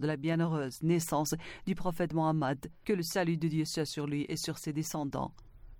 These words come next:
Aucun groupe n'a revendiqué la responsabilité de ces explosions.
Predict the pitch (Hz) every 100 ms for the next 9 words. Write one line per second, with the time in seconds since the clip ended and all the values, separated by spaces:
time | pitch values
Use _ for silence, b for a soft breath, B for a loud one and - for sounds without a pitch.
0 | - 196 175 165 143 139 190 165 170 B
1 | B 165 160 147 151 160 160 160 165 175
2 | - 156 151 143 - 156 - 165 151 143
3 | 143 151 147 156 147 151 - - 127 131
4 | -